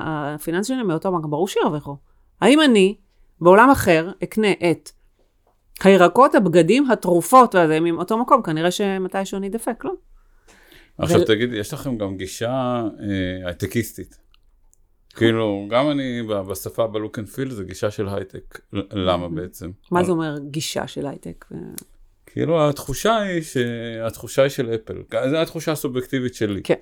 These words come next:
Speaker 1: כן, זה
Speaker 2: אה, הכל מאוד נקי, הכל מאוד, אה, דיגיטלי.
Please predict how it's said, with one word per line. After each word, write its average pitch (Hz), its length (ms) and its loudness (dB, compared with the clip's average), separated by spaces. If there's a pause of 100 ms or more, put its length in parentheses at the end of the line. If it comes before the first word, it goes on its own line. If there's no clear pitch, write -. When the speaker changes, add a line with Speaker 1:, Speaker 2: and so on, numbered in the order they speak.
(120)
Speaker 1:
כן, - 100 -16 (200)
זה 78 60 -12
Speaker 2:
אה, 101 1120 -4
הכל 113 200 0
מאוד 107 220 0
נקי, 143 540 -2 (240)
הכל 107 220 -8
מאוד, 107 280 -6
אה, 110 120 -4
דיגיטלי. 123 880 -4